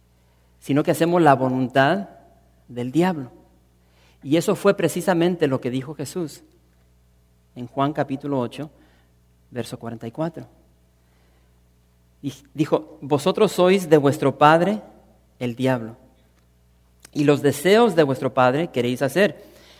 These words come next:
Él ha sido homicida desde el principio y no ha permanecido en la verdad, porque no hay verdad en él".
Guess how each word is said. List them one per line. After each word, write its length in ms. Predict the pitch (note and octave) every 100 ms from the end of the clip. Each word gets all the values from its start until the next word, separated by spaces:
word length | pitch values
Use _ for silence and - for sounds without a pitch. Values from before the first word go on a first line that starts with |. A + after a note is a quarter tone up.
| _
Él 160 | - F3+
ha 120 | G3+
sido 340 | - F#3 G3 G3
homicida 640 | D3+ C#3+ C#3 E3 E3+ F#3
desde 160 | D3+
el 80 | C3+
principio 600 | C3 B2+ E3 D3+ F3 A3 - - - _ _ _ _ -
y 160 | D3+
no 360 | D3+ D#3 F3 G#3
ha 140 | A3 G#3+
permanecido 600 | E3 D3+ C#3+ C#3 E3+ F3+
en 60 |
la 80 | E3+
verdad, 500 | D3 C#3+ F#3 F3+ -
porque 240 | C#3 - B2+
no 220 | C3 C#3+
hay 100 | D3+
verdad 320 | C#3 C3 C3
en 120 | B2+
él". 140 | D3+